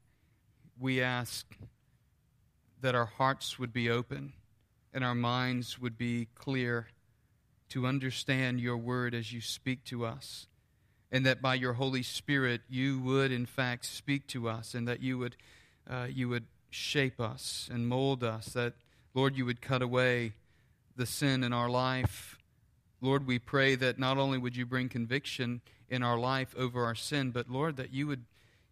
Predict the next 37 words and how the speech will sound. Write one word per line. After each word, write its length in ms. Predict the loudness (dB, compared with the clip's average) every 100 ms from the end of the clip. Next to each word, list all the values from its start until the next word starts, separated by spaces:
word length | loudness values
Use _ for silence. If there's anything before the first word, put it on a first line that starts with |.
| _
that 180 | -6 -2
you 140 | -2
would 240 | -2 -4 -12 -20 _ _ _ -12
bring 460 | -2 2 4 2
and 120 | 0
produce 460 | -2 -2 0 0 -2
within 320 | -6 -2 -2
us 240 | -2 -4 -6
a, 140 | -8 -8 -8
a 60 |
holy 420 | -8 -4 -2 0 0
desire 800 | -2 -2 -2 -2 -2 -4 -8 -16 _ _ _ _ _ _ _ _ -14
for 160 | -8 -2
repentance, 880 | -2 -2 -2 -4 -4 -10 -10 -12 -14 -20 _ _ _ -6
for 180 | -2 0
drawing 420 | 2 2 4 2
near 200 | 2 0
to 60 | -2
you. 340 | -6 -8 -10 -18 _ _ _ _ _ _
But, 80 | 2
Lord, 200 | 4 4
we 140 | 4
also 340 | 4 2 2 -2
pray 320 | 0 0 2
that 160 | 2 0
you 140 | 0
would, 160 | -2 -4 -18 -10 0
you 80 |
would 120 | 2 2
strengthen 600 | -2 0 0 0 0 0
us 280 | 0 -2
in 120 | -2 0
a 40 |
way 280 | 2 2 2
that 180 | 0 0
we 140 | 2
would 180 | 2